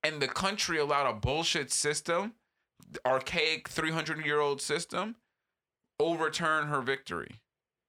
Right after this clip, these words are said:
That's on y'all. Don't close the door now and, and, and stop the president from having the power to do anything, because all that's doing is putting the power in Congress's hands.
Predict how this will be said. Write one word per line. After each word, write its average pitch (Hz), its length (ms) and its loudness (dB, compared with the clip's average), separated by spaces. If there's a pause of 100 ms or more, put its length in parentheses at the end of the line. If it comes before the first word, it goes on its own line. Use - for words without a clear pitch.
(160)
That's 180 240 2
on 196 200 2
y'all. 196 560 4 (2000)
Don't 240 260 2
close 196 400 2
the 175 60 -2
door 175 340 4
now 185 580 2 (680)
and, 160 240 2
and, 165 240 0
and 151 160 -2
stop 180 380 0
the 175 80 -2
president 175 420 0
from 160 120 -6
having 160 260 2
the 147 80 -4
power 151 300 4
to 143 60 4
do 165 240 0
anything, 160 460 0 (300)
because 151 220 -2
all 180 280 2
that's 180 240 0
doing 160 460 -2 (240)
is 123 120 -2
putting 165 320 0
the 151 60 0
power 156 420 2
in 123 60 -2
Congress's 151 640 -2
hands. 87 340 -6